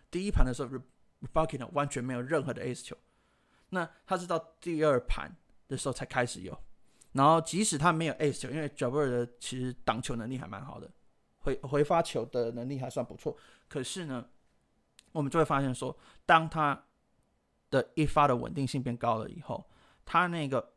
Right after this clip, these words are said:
发球，就算他拿不到 ace，他也是有办法去逼出 Jabeur 那种就是比较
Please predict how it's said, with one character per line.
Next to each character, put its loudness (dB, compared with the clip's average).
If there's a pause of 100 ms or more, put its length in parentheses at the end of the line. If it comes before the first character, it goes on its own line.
发 4
球， -10 (400)
就 2
算 0
他 0
拿 0
不 2
到 0
ace， -10
他 -6
也 -2
是 -12
有 -12
办 -2
法 -8
去 -8 (540)
逼 -4
出 2 (500)
Jabeur -2
那 -6
种 -12
就 -12
是 -12
比 -12
较 -4